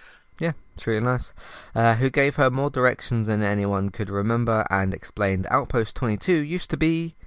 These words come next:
Alexandria. Uh, and we get a little scene at the end. Uh, there's another scene after this, but,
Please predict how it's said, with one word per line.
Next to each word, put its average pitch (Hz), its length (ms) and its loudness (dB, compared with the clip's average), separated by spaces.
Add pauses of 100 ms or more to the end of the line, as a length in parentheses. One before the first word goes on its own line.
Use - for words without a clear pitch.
(640)
Alexandria. 139 680 4 (220)
Uh, 107 380 2
and 107 120 2
we 107 80 2
get 117 200 2
a 107 120 0
little 104 220 0
scene 104 240 -2
at - 80 -2
the 101 140 -2
end. 95 380 0
Uh, 90 140 0
there's 98 160 -2
another 95 380 0
scene 92 180 0
after 85 240 -2
this, 87 160 -10
but, 90 280 -2